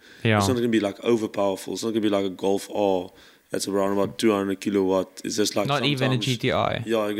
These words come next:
Speaker 2: just gonna feel a bit uneasy when you're going that fast. But
Speaker 1: It's
Speaker 2: that's
Speaker 1: probably
Speaker 2: gonna
Speaker 1: going to be
Speaker 2: be okay.
Speaker 1: Polo G T I
Speaker 2: Yeah, Polo
Speaker 1: levels.
Speaker 2: G T I levels, yeah,
Speaker 1: Yeah.
Speaker 2: definitely.
Speaker 1: And maybe a bit smaller also. So
Speaker 2: Mm.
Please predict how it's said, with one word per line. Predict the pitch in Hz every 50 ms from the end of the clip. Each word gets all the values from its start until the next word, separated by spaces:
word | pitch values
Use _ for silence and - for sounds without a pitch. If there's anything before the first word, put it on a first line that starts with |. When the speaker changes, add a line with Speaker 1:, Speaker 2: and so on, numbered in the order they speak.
| 110
Speaker 2:
just | 107 -
gonna | 123 117 110
feel | - - - 117 113 110
a | 104
bit | 98 98 95 95 -
uneasy | - 107 107 - - - 113 113 107 98 98 98 95 92
when | 95 95 95
you're | 92 92 98 92 95
going | 98 98 95 90 - -
that | - 98 92 - -
fast. | - - - 104 95 - - - -
But | - -
Speaker 1:
It's | -
Speaker 2:
that's | - 143 - -
Speaker 1:
probably | 190 190 185 190 180
Speaker 2:
gonna | 175 170
Speaker 1:
going | 160 151
to | 156
be | 143 147 139
Speaker 2:
be | 135
okay. | -
Speaker 1:
Polo | 147 135 127 127 120 117
G | 110 - 113 104
T | 110 120
I | 107 - 101 98 101 101 98 98 101 107 113 117
Speaker 2:
Yeah, | 120 123 127 120 113 101 101 - - - -
Polo | - 107 110 113
Speaker 1:
levels. | 113 110 110 110 104 107 104 104 104 101
Speaker 2:
G | 101
T | 98
I | 98 95
levels, | 92 95 98 98 - -
yeah, | - - - - - _ -
Speaker 1:
Yeah. | 113 117 113 107 -
Speaker 2:
definitely. | - - - - - - - - - - - _ _ -
Speaker 1:
And | - 127 127 120 120
maybe | 123 120 123 127 139
a | 131
bit | 120 131 123 -
smaller | - - - 135 123 123 120 104
also. | 90 92 104 - - 92 90 90
So | 127 - 135 123 120 117 110 110
Speaker 2:
Mm. | 104 101 92 92